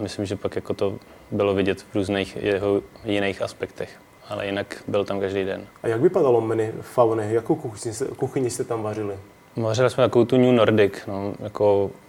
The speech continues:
Speaker 1: vyloženě prostě malý chody, hodně zeleniny, hodně ryby,
Speaker 2: Hmm.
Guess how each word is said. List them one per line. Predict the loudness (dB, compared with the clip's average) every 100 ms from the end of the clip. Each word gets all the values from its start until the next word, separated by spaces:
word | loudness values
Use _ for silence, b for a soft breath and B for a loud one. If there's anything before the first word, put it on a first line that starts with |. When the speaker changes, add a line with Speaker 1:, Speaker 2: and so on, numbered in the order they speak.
| -14
Speaker 1:
vyloženě | -4 -2 0 0 -2
prostě | -2 -4 -2
malý | 2 4 4 2 0 -10
chody, | -8 0 4 6 6 4 0 -6
hodně | -2 0
zeleniny, | 0 2 2 0
hodně | 0 0 2
ryby, | 2 2 4 2
Speaker 2:
Hmm. | 0